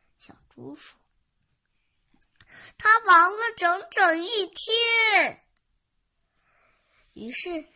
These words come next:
全村最干净、最肥、更柔-，最柔软的小猪拿着剩下的小甜饼，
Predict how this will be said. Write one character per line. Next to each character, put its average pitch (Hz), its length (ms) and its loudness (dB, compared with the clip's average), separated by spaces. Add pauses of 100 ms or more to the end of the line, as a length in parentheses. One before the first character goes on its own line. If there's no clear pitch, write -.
(120)
全 240 260 -14
村 247 340 -14
最 240 480 -10
干 240 400 -10
净、 247 300 -14 (220)
最 294 280 -10
肥、 240 500 -14 (320)
更 302 360 -10
柔-， 240 300 -10 (160)
最 339 280 -6
柔 233 320 -8
软 302 260 -6
的 254 120 -14
小 214 280 -12
猪 285 340 -12 (220)
拿 226 200 -12
着 254 140 -12
剩 359 380 -4
下 302 180 -4
的 254 100 -10
小 208 260 -12 (100)
甜 269 340 -16
饼， 220 260 -20